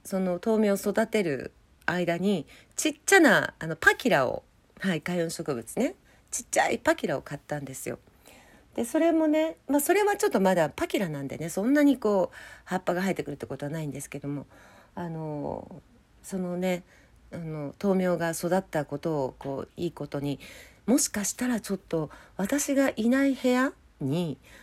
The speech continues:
こう、置いといたらいいんじゃないかなと思って、ちょっと暖かい、こう、二階の、こう、窓際のところに、こう、ちょっとね、こう、暗くして、あの、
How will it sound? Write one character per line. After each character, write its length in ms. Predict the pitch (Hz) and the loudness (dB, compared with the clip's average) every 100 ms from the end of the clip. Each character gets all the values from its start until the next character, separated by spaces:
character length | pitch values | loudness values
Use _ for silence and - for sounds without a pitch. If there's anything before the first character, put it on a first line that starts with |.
| - | -20
こ 320 | - 156 139 | -8 -4 -2
う、 40 | - | 0
置 100 | 190 | 0
い 40 | |
と 120 | 196 | 2
い 60 | 196 | 0
た 100 | 151 | 0
ら 60 | 151 | -2
い 40 | |
い 40 | |
ん 20 | 196 | 0
じ 100 | 151 | -2
ゃ 40 | |
な 100 | 147 | -4
い 60 | 147 | -6
か 100 | 135 | -6
な 140 | 151 | -6
と 120 | - | -6
思 140 | 135 135 | -6 -6
っ 20 | |
て、 440 | - - 143 123 - - - - - - | -8 -4 -2 -2 -10 -16 -14 -14 -16 -8
ち 80 | 247 | -4
ょ 20 | |
っ 40 | |
と 280 | 190 160 - | 0 0 0
暖 360 | 190 214 208 214 | -2 -4 -2 0
か 160 | 214 202 | 2 2
い、 300 | 147 - - | 2 -2 -6
こ 140 | 147 | -10
う、 40 | 151 | -4
二 100 | 175 | -4
階 320 | - 240 240 | -2 2 4
の、 320 | 226 233 277 - - - - | 4 4 2 -2 -20 -20 -4
こ 320 | 196 185 - | 0 0 -2
う、 40 | 190 | -2
窓 300 | 185 196 196 | 0 0 0
際 320 | 196 180 175 | 0 0 0
の 140 | 180 | -2
と 100 | 180 | -4
こ 140 | 180 175 | -4 -2
ろ 80 | 170 | -2
に、 100 | 139 | -4
こ 140 | 143 | -6
う、 20 | |
ち 80 | 147 | -6
ょ 40 | |
っ 20 | 180 | -6
と 100 | 143 | -4
ね、 200 | 226 - | -6 -6
こ 100 | - | -8
う、 20 | 147 | -6
暗 240 | 165 160 | -4 -6
く 140 | 156 | -6
し 100 | 143 | -12
て、 240 | - 151 135 - - - - | -6 -6 -6 -8 -20 -20 -16
あ 100 | 165 | -10
の、 460 | 160 151 139 139 160 | -8 -8 -8 -10 -14